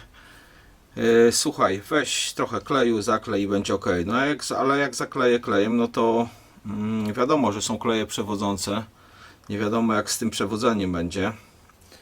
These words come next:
I pomyślałem sobie zrobić tak, że kawałek, e, izolacji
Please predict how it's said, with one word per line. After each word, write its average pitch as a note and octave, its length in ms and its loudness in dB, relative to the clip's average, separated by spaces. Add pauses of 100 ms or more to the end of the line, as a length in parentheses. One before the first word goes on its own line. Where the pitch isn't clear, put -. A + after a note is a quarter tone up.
(380)
I A2+ 80 -10
pomyślałem A#2+ 600 0
sobie A2+ 240 -4
zrobić A2+ 400 0
tak, G2 320 0
że G2 300 -4
kawałek, A#2 680 2 (1800)
e, A2+ 260 2
izolacji B2 920 0